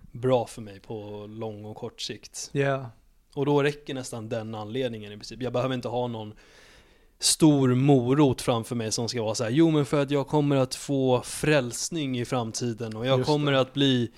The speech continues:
Speaker 1: framgångsrik och mina problem kommer att släppa och jag kommer kunna
Speaker 2: <laughs>
Speaker 1: andas ut." Det känns nästan, det hade ju varit fint om det är så i framtiden.
Speaker 2: Jo,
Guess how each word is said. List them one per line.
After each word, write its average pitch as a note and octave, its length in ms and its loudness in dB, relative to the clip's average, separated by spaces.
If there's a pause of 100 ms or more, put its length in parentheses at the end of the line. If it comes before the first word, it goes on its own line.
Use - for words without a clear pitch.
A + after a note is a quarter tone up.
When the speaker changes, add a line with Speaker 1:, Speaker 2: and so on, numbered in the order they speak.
(600)
Speaker 1:
framgångsrik C3+ 1080 -2
och B2 80 -6
mina C3 280 -2
problem D3 540 6
kommer C3 220 2
att B2 140 -2
släppa B2 800 -2
och A2 120 2
jag A#2+ 180 2
kommer C3+ 220 2
kunna C3+ 440 4
Speaker 2:
<laughs> - 20 10
Speaker 1:
andas C#3 560 6
ut." - 720 -4
Det D3+ 360 -2
känns C3 280 -4
nästan, A#2+ 360 -8
det C3+ 120 -4
hade C#3+ 160 -4
ju C3+ 40 -4
varit A#2+ 140 -6
fint C#3 360 -10
om A2+ 80 -8
det D3 140 -2
är D3 60 -2
så B2 180 -6
i G#2+ 60 -6
framtiden. G#2 540 -12 (200)
Speaker 2:
Jo, C3+ 240 2